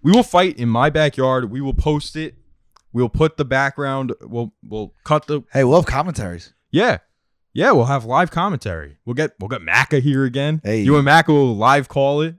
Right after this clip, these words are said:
Speaker 1: unless he's the one that's hurting the animals. That would be a twist. Or it's you. Are you hurting the animals, Max? We could go right now. I'll set up my phone.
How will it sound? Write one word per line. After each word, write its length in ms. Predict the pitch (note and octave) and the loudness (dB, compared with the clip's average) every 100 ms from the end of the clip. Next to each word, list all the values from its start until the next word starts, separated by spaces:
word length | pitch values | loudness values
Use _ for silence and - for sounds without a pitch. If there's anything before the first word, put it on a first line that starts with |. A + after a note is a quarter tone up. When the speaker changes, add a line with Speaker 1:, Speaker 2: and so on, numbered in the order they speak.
| G#2+ | -4
Speaker 1:
unless 240 | B2 B2+ | -2 0
he's 200 | B2+ B2+ | -2 -2
the 60 | B2+ | 0
one 140 | B2+ | -2
that's 120 | G#2 - | -2 0
hurting 260 | C#3+ A#2 | 0 0
the 140 | G2+ F#2+ | -2 2
animals. 540 | C#3+ C#3+ A2 D#2+ - _ _ _ - | 4 4 0 -6 -14 _ _ _ 4
That 120 | D3+ | 6
would 100 | D#3+ | 8
be 120 | D#3 | 6
a 40 | A2 | 2
twist. 540 | - G#3 G3 C3+ - _ _ | 4 8 8 6 -6 _ _
Or 160 | E3 G3+ | 8 8
it's 220 | D#3+ A#2+ | 8 8
you. 440 | F3+ F4+ E4 - - - _ _ | 10 12 10 8 2 -14 _ _
Are 80 | D3 | 6
you 160 | F3+ C#4 | 10 12
hurting 280 | A#4+ E4+ C#4 | 10 8 8
the 100 | C4+ | 6
animals, 440 | C4 C4+ B3+ G#3+ | 8 6 6 6
Max? 380 | A#3+ B3+ - - _ - | 6 4 2 -4 _ 4
We 120 | E3+ A3 | 6 8
could 120 | A3 | 8
go 160 | A3 | 8
right 280 | G3 G3 G3+ | 8 6 4
now. 220 | F#3+ F3+ D#3 | 4 4 4
I'll 60 | |
set 140 | - F3+ | 4 2
up 80 | |
my 120 | E3 D3+ | 2 2
phone. 380 | E3 D3+ F#2+ | 4 4 2